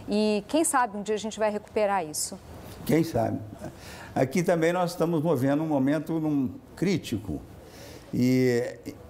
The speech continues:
Speaker 2: o, o nosso novo presidente tá com, tem um pacote de um trilhão e novecentos bilhões, justamente em, em grande parte para ajudar imigrantes.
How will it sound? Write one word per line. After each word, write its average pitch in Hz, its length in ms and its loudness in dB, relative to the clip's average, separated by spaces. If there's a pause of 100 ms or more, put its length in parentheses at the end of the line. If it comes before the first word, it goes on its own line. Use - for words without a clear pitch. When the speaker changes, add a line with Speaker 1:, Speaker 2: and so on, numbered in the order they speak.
(120)
Speaker 2:
o, 131 440 0
o 131 40 0
nosso 120 400 0
novo 113 320 2
presidente 120 760 0 (960)
tá 135 160 4
com, 143 160 2
tem - 240 0
um 139 80 4
pacote 131 640 0
de 113 260 0
um 131 240 2 (920)
trilhão 120 540 2
e 123 40 0
novecentos 113 480 0
bilhões, 117 440 0 (300)
justamente 127 720 2
em, 127 360 2
em 127 60 4
grande 139 360 4
parte 143 380 0
para 147 160 2
ajudar 131 520 2
imigrantes. 120 760 -2